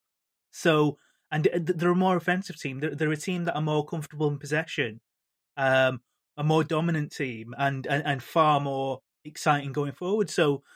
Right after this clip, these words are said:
so, so in, in, essentially, in terms of, in terms of any performances, performances that ha-, they've had where the defense looks strong, that's mainly because they've got the opposition on the back foot. And, and, and in, and in,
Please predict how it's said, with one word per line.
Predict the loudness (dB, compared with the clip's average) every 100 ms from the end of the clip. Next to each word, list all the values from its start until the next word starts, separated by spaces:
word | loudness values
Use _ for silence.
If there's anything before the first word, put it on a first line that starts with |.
| _ -20 -14
so, | -10
so | -6 2 2
in, | 2
in, | 0 -2
essentially, | -2 0 0 2 2
in | 2
terms | 0 2 2 2
of, | 0 -2 _ _ _ _ _ _ -10
in | 0
terms | 2 4
of | 2
any | 4 4 4 2 -2 _ _
performances, | -4 2 2 2 -2 -4 _ _ _
performances | -14 -4 2 2 2 -4 -4
that | 0
ha-, | 0 0
they've | -2 2
had | 2
where | 4 2 2 0 -8 _
the | -6
defense | 0 0 0
looks | -4 -6
strong, | -6 -6 -6 -12 -16 _ _ _ _ _ _
that's | -4 0
mainly | 2 4 4 4
because | 0 0 0 0
they've | 0 -2 -2
got | -6 -2
the | -2
opposition | -2 -4 -6 -2
on | -2
the |
back | 0 -2 -2
foot. | 0 0 -2 _ _ _ _ _ -4
And, | -2 2
and, | 2 2
and | 2
in, | 2
and | 2
in, | 2 0